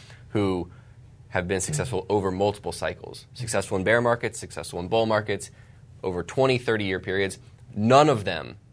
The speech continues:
base their investment decisions on what the Fed says in a transcript.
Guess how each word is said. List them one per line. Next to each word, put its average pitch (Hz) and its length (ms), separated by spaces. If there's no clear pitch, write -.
base 101 200
their 95 100
investment 90 340
decisions 87 460
on 92 160
what 87 160
the 82 80
Fed 82 260
says 71 240
in - 80
a - 40
transcript. - 480